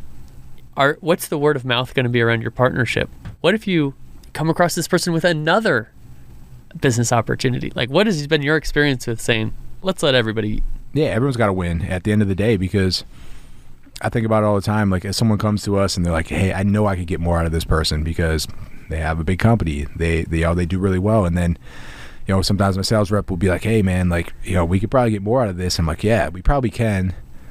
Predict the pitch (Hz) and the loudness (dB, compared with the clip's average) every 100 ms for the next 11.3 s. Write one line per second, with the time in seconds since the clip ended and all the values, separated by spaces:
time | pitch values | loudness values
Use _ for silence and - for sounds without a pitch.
0 | - - 87 113 110 - - 92 95 92 | -18 -12 2 4 4 0 -2 2 2 2
1 | 95 90 85 82 78 87 85 76 76 - | 2 2 2 0 0 0 2 -2 -2 -4
2 | - - - - 135 110 - 101 92 85 | -6 -10 -14 -2 0 0 -2 0 2 4
3 | 80 76 - - - - - - 85 87 | 4 2 -2 -10 -14 -14 -10 -2 0 2
4 | 98 92 95 113 110 104 98 107 104 - | 0 0 0 2 2 0 0 0 2 0
5 | 85 - 80 80 80 - 107 117 101 - | -2 0 2 2 -2 -2 2 2 2 -2
6 | 113 120 127 117 123 135 120 101 104 101 | 0 0 0 0 2 2 0 0 0 2
7 | 101 101 107 - 98 - 107 101 92 - | 0 2 0 0 -2 2 2 2 0 -4
8 | - - - - - - 85 90 101 120 | -14 -18 -20 -18 -6 -4 0 0 2 2
9 | 113 101 92 104 90 87 120 107 104 107 | 2 2 2 0 0 2 2 2 0 0
10 | 131 120 120 - 117 117 110 110 95 107 | 2 2 0 -2 2 2 2 2 2 2
11 | - 82 69 | 0 -2 -4